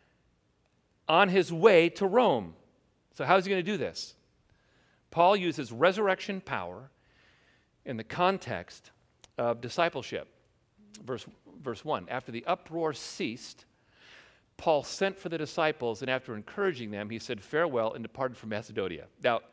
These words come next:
I, I read this, and I just have to chuckle because, o-, okay, he's going to Rome. To go to Macedonia, he's headed toward Rome,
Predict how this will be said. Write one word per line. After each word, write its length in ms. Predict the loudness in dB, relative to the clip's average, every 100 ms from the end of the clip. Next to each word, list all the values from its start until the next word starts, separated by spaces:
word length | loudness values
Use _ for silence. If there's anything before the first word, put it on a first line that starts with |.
| _ _ _
I, 120 | -2 2
I 80 |
read 260 | 2 0 -4
this, 280 | -4 -6 -8
and 120 | -4
I 80 | -2
just 240 | -2 -6 -6
have 260 | -8 -8
to 120 | -12 -16
chuckle 460 | -12 -10 -8 -8 -10
because, 480 | -10 -8 -8 -8 -14 -20 -20 _ _ _ _ -4
o-, 80 | 0
okay, 480 | 0 2 0 0 -2 -10
he's 240 | -10 -8 -4
going 320 | 0 2 2
to 100 | -2
Rome. 540 | 0 0 0 -4 -10 -14 _ _ _ _ _ _ _ _ _ _ _ _ _ _ 0
To 80 | 4
go 80 | 6
to 80 | 6
Macedonia, 520 | 4 2 2 4 2
he's 260 | -2 -4 -4
headed 520 | -2 -2 -4 -16 -12
toward 640 | -8 -2 4 8 6 4
Rome, 560 | -4 -4 -2 -4 -8